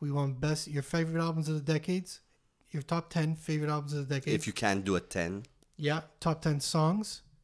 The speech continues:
Speaker 1: most overrated album, most underrated album, and best artist of the decade. We're gonna handle the rest, and in the new year, very early in the new year, you'll get the, the, the listeners' poll.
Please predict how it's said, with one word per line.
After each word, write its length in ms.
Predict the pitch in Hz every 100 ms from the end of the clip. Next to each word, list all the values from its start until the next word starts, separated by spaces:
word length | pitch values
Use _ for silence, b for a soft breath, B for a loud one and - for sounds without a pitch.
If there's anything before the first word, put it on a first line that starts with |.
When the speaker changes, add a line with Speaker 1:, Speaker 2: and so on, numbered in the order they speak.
| - _
Speaker 1:
most 320 | 151 135 -
overrated 520 | 165 160 165 160 156
album, 380 | 151 151 160 160 -
most 240 | 143 135 -
underrated 480 | 160 160 160 156 147
album, 360 | 147 151 156 - _ _ -
and 160 | 135
best 280 | 135 143 -
artist 240 | 151 143 151
of 80 |
the 60 | 135
decade. 460 | 131 139 165 151 156 b b b b b _
We're 160 | 156 160
gonna 180 | 175 165
handle 280 | 170 165 156
the 100 | 151
rest, 500 | 156 156 - - - _ _ _ _
and 340 | - 147 139 139 - _ -
in 140 | 156
the 80 | 151
new 160 | 151 147
year, 360 | 147 147 156 b b b b b b _ _ -
very 320 | 151 151 147
early 160 | 151 147
in 80 |
the 60 | 143
new 120 | 139
year, 200 | 139 139
you'll 200 | 135 135
get 440 | 131 131 131 - - _ _ _ _ _ _ _ _ -
the, 80 |
the, 360 | 139 151 143 139
the 140 | 139
listeners' 380 | 143 143 - 160
poll. 240 | - 170